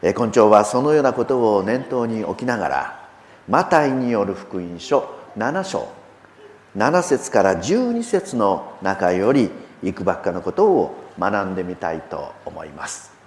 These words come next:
えー、それでは、えー、先ほど朗読してくださいました「マタイによる福音書」の七章の七節、えー、そして八節をもう一度お読みします。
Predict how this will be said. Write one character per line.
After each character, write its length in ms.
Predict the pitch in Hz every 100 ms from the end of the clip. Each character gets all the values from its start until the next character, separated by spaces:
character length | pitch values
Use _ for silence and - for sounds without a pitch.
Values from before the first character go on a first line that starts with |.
| - - _ _ _ - - - - - - - - - - -
え 60 |
ー、 40 | 104
そ 140 | -
れ 60 | 160
で 100 | 170
は、 520 | 139 110 92 - -
え 60 | 92
ー、 20 |
先 280 | - 101 120
ほ 140 | 104
ど 380 | 101 98 - - 95
朗 140 | 92
読 200 | 87 87
し 60 | -
て 80 | 87
く 80 |
だ 100 | 87
さ 180 | 85 92
い 60 | 87
ま 140 | 90
し 80 | -
た 240 | - 82 - - -
「マ 140 | 104
タ 180 | 120 101
イ 40 | 90
に 120 | 87
よ 120 | 87
る 80 | 82
福 220 | 76 -
音 140 | 85 82
書」 180 | - 107
の 260 | 131 - - 104
七 240 | 110 135
章 240 | - 92
の 140 | 80 82
七 280 | 90 117 151
節、 440 | - 101 - 78 - - - - -
え 40 |
ー、 20 | 104
そ 140 | 147
し 100 | 143
て 80 | 165 -
八 100 | 147
節 360 | - 226 -
を 160 | 165 - - - - -
も 140 | 98
う 60 | 113
一 140 | 113 107
度 280 | 98 85 -
お 80 | 92
読 120 | 78
み 100 | 76
し 140 | -
ま 120 | -
す。 280 | - - -